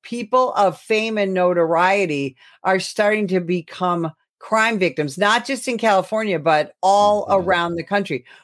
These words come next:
Speaker 1: Washington, D C is a perfect example where the Washington, D C,
Speaker 2: Right.
Speaker 1: uh,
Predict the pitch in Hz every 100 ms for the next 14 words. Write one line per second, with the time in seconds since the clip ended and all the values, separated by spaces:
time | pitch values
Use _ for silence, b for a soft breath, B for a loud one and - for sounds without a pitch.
0 | B 180 226 254 269 233 196 220 190 226
1 | 208 151 151 - 208 196 208 170 160 131
2 | 160 170 180 151 139 147 143 156 180 185
3 | 190 165 170 175 - 165 156 156 - 90
4 | 95 160 156